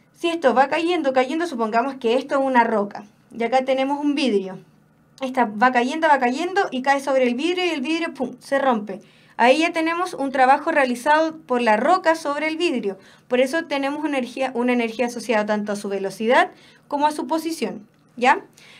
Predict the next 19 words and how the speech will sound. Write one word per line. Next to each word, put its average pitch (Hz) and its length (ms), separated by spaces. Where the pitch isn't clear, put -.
Entonces 294 360
la 339 100
energía 311 540
potencial 269 480
gravitatoria 339 760
se 320 160
calcula 240 480
como 202 240
la 220 160
masa 320 540
por 392 140
la 370 120
aceleración 254 640
de 226 80
gravedad, 269 460
que 262 180
es 269 80
este 254 180
G, 381 280